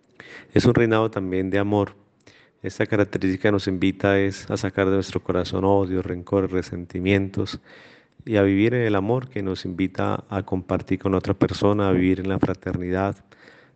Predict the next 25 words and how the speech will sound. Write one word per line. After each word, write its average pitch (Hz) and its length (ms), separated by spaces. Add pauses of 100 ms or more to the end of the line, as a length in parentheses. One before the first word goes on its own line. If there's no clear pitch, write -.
a 104 80
reconocer 98 560
que - 100
no 113 80
somos 104 320
más, 107 300
sino 101 200
que - 140
somos, 95 480 (480)
eh, 92 680 (600)
hijos 98 460
del 90 100
mismo 92 320
Padre 95 400
Dios, 98 340
hermanos 92 560
en 90 120
Cristo, 95 520 (840)
que 104 100
hemos 98 220
venido 98 240
a 98 40
este 95 180
mundo 95 380
no 101 320